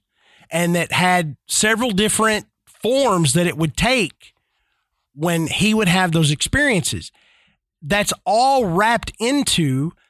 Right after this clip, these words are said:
the, the haunting that they, they had in that,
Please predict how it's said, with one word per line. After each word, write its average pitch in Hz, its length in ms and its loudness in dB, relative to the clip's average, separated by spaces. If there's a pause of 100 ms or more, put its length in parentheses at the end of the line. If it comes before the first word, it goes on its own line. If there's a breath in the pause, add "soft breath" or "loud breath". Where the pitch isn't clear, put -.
(140)
the, 156 200 -4 (120)
the 160 160 -2
haunting 214 720 0
that 160 220 -2
they, 185 640 0 (960)
they 190 360 0
had 170 600 0
in 165 260 0
that, 175 320 -2